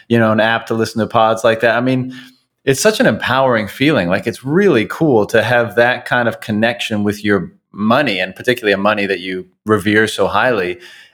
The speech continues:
and know that there's, there's no real intermediary. Like, you're in, you're in control here. I mean, it's, it's,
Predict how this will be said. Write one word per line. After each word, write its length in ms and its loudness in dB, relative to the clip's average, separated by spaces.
and 180 2
know 260 2
that 220 0
there's, 440 -2
there's 220 -6
no 300 2
real 380 2
intermediary. 840 0
Like, 220 -2
you're 260 4
in, 260 0
you're 200 2
in 100 0
control 460 0
here. 420 -6
I 40 -20
mean, 140 -6
it's, 120 -16
it's, 340 -4